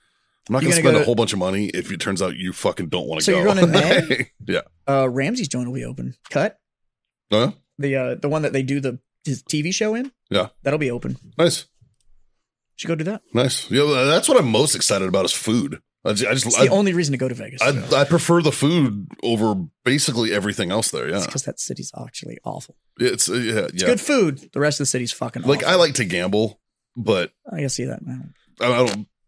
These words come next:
Speaker 1: this isn't gonna be, like, a gambling trip for me 'cause I'm there with my wife, who
Speaker 2: Yeah.
Speaker 1: doesn't gamble. So,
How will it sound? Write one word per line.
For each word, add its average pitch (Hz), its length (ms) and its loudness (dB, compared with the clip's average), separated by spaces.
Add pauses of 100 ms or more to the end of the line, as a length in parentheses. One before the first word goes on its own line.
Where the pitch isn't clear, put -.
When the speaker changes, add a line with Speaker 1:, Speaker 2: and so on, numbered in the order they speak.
(200)
Speaker 1:
this 123 420 0
isn't 110 240 -2
gonna 95 140 -4
be, 98 80 -2
like, 90 120 -4
a 92 60 -8
gambling 85 440 -4
trip 92 140 -4
for 90 80 -10
me 87 120 -6
'cause 82 120 -8
I'm 87 100 -6
there 85 120 -4
with 82 140 -6
my 78 60 -6
wife, - 340 -2 (160)
who 87 80 -6
Speaker 2:
Yeah. 82 80 -8
Speaker 1:
doesn't 101 300 -2
gamble. 64 360 -10
So, 57 340 -6